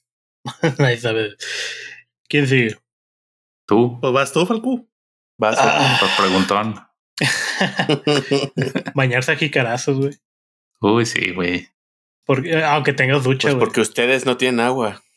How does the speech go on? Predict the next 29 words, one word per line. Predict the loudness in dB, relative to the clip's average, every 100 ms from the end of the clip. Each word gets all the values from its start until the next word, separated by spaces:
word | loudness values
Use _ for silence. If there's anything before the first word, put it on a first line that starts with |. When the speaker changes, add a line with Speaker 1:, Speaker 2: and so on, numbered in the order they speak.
| _
Speaker 1:
Exacto, | 0 0 0 -4 -4 -6 0 2
güey. | 2 -2 -2
Eso | 2 2
es, | 4
Speaker 2:
No, | 2 4
Speaker 1:
creo | 4
Speaker 2:
pero | 2 0
Speaker 1:
que |
ta- | 0
Speaker 2:
también | 2 0 0
por, | 0 0 2 -2 -2
por | -4
ejemplo, | -2 -2 -2
que | -2
no | 0
haya | 2
agua | 2 2
caliente | 2 2 2 0 2
o | 2
algo, | 2 -2
güey. | -4 -6
Pues | -10 -14
que | -14
tienes | -6 0
Speaker 1:
Que |
Speaker 2:
que | 2
Speaker 1:
no | 2
haya |
agua | 2